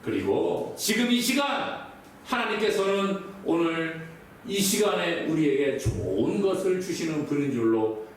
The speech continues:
믿습니다. 하나님은 우리에게 은혜를 주시는 거예요. 은혜라고 하는 것은 값없이 거저 주시는 겁니다. 하나님이 하나님의 백성에게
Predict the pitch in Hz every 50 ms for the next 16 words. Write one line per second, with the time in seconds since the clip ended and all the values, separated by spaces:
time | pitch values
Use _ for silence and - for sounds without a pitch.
0 | - 123 123 151 - 233 226 202 175 143 - - 92 90 92 95 95 95 98 98
1 | - - - - - - - - - - - - - - - - 240 240 240 233
2 | 233 233 240 226 - 170 190 214 226 220 214 220 214 214 208 202 - - - -
3 | - - 202 214 226 220 214 214 208 - - - - - 120 - - - - -
4 | - 107 - - - - - - - - - - - - - - - - - 135
5 | 139 160 156 147 143 139 143 139 147 143 143 143 143 143 143 135 135 - 151 147
6 | 143 139 139 - - - - - - - - - - - - - - - - -
7 | - - 139 131 139 143 143 143 143 - - 143 135 135 - - - 135 139 135
8 | 143 147 143 139 135 123 - - - 143 - - 151 143 139 139 135 131 127 -
9 | 143 143 143 147 147 - - - - - - - - - - 160 156 147 143 143
10 | 143 147 139 147 147 147 147 143 143 143 135 135 139 139 135 - 156 151 147 147
11 | 143 135 139 143 143 143 143 - -